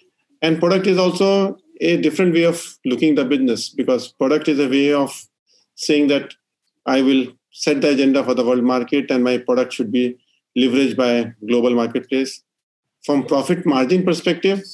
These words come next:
product business in a long term can be high margin business of thirty, forty percent bus-, margin business, while services will be a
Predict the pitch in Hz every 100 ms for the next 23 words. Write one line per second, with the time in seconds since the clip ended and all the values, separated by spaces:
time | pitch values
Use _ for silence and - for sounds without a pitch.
0 | - 147 156 143 143 151 156 - 139 123
1 | 120 135 135 160 165 - _ - _ _
2 | - 143 135 139 139 131 _ _ - 139
3 | 147 139 131 135 123 123 131 123 127 -
4 | 123 135 127 120 127 127 117 123 120 120
5 | 127 120 117 131 123 127 135 139 - _
6 | _ - 139 131 139 143 143 151 143 -
7 | - - 131 123 131 127 127